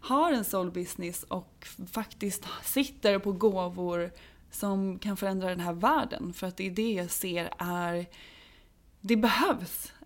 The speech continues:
Det behövs aktiveras. Folk behöver få de här verktygen och folk behöver hitta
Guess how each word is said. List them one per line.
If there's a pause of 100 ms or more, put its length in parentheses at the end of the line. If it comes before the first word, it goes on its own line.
(120)
Det
behövs
aktiveras. (540)
Folk
behöver
få
de
här
verktygen
och
folk
behöver
hitta